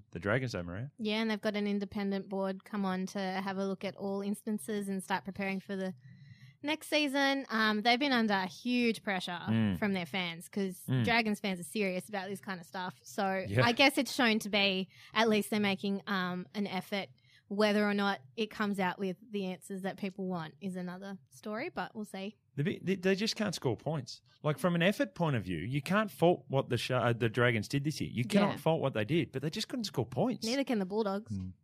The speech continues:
Speaker 1: Yeah, that's true. Um,
Speaker 2: And
Speaker 1: they've had
Speaker 2: no,
Speaker 1: their own
Speaker 2: no.
Speaker 1: review, and, uh, they've
Speaker 2: <laughs>
Speaker 1: extended Des for
Speaker 2: Ooh.
Speaker 1: two years, and, uh, Raylan's got an extension as well. So, uh, a few people gone from the football department, though.
Speaker 2: Yeah.
Speaker 1: I think there's a, there's been a pullback there on Des and say,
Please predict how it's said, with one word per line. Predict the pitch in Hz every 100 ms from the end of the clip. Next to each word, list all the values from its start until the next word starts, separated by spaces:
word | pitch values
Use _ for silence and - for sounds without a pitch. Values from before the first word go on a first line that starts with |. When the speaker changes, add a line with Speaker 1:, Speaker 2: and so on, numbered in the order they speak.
| _ -
Speaker 1:
Yeah, | 123 101
that's | 110 127
true. | - 95 90 135 - _ -
Um, | 107 208
Speaker 2:
And |
Speaker 1:
they've | 127 147
had | -
Speaker 2:
no, | 226
Speaker 1:
their | -
own | 226
Speaker 2:
no. | -
Speaker 1:
review, | - 196 185
and, | 92
uh, | 98 101
they've | 101 107
Speaker 2:
<laughs> | -
Speaker 1:
extended | - - 123 -
Des | 123 127
for | 104
Speaker 2:
Ooh. | 113
Speaker 1:
two | 139
years, | 123 131 165 143
and, | 113 110
uh, | 107 107
Raylan's | 117 135 131 123
got | 135
an | 120
extension | 110 - 135 139 123
as | 104
well. | 123 143 165
So, | - 117
uh, | 107 - - -
a | 123 120 117
few | 110 185
people | 240 233 180
gone | 143 180
from | 190 175
the | 139
football | 170 165 160
department, | 151 151 127 120
though. | 113 170 - -
Speaker 2:
Yeah. | 196
Speaker 1:
I | 180
think | 214
there's | 180 147
a, | 147 - -
there's | 139
been | 120 143
a |
pullback | 127 170 185 175
there | 165 147
on | 127
Des | 131 190
and | 165
say, | 147 139